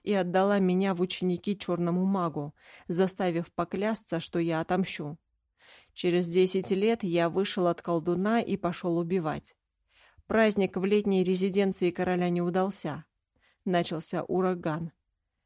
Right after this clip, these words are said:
Каменные колонны сломались, как щепки. Крыша обрушилась,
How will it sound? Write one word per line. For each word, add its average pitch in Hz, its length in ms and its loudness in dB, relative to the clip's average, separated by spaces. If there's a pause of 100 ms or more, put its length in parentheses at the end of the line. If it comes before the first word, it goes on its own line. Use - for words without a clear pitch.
(260)
Каменные 196 560 4
колонны 202 500 2
сломались, 196 600 2
как 196 180 -2
щепки. - 560 -6 (380)
Крыша 175 420 0
обрушилась, 170 680 0